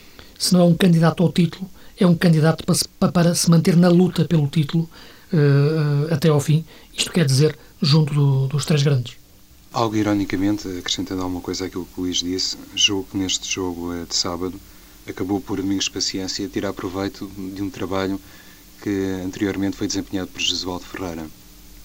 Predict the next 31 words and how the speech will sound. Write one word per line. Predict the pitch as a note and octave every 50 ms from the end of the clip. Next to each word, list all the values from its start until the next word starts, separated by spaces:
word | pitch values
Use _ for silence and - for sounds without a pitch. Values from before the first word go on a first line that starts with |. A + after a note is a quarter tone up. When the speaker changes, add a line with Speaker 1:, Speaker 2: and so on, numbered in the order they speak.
| - - - - - - -
Speaker 2:
Não | A#2+ A#2 A2+ A#2
apenas | G#2 A#2+ A#2 A2+ A2 G2+ -
por | - -
Jesualdo | F#2 - G2 F#2 - - F#2+ F#2 -
Ferreira, | - - F#2+ G#2+ G2 E2+ D#2+ E2+ E2
mas | F2+ F2+ -
parece-me | - F#2 F#2+ F#2+ - - G2 F2+
que | F2 - - G2+
este | F#2+ - - -
Braga, | F#2 F#2+ F#2 F2+ E2+ E2+ E2+ - - - - - - - - - -
agora | F2+ F2+ F#2 F2+ F2+
mais | F2+ F#2+ F#2 F2+ F2 -
maduro, | F#2 F2+ F#2 F2 G2 G2 G2+ G2 F#2+ F#2+ F2+ - - - - - - - - - -
mais | G2 F2+ F2+ F2 -
consistente | - G2+ F#2 - - - - - F#2+ F2+ E2+ - - -
e | D2+
também | E2 - - F2 F2+ F2+
uma | F2 F2 F2+
equipa | E2+ - - F#2 - - E2+ D#2 D#2+ D#2 - -
capaz | F#2+ F2+ - F#2+ F2+ F2 E2+
de | - F#2+
eventualmente | E2+ F#2+ E2 F2 F#2 F2 F2+ F2 E2+
discutir | - - - - - G2+ F2
o | -
título | - - F2+ - - F2
nacional, | F2 E2+ - - F#2+ F2 F2 F2+ F2+ F2 - - - - - - - - - - - - - - - - - - - - - - - - - - - -
denuncia | - A2+ G#2+ G#2 G2+ - - - G#2 G2 F#2
um | F#2+ F#2
projeto | - - F2+ - - G2+ F#2+ G2 - -
que | - -
tem | - - G2 F#2+ G2 G2+ G2 G2 G2 F#2 F2 E2+